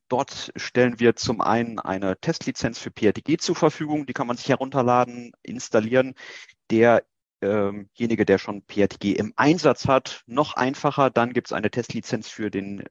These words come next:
P R T G O P C U A Server für die Erweiterung. Kann auch einfach heruntergeladen werden, getestet werden.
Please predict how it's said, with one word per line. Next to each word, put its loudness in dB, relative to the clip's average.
P -6
R 2
T -8
G -4
O -6
P -10
C -12
U -4
A 4
Server 2
für -18
die 0
Erweiterung. 0
Kann -2
auch 0
einfach 0
heruntergeladen 4
werden, 4
getestet 0
werden. 4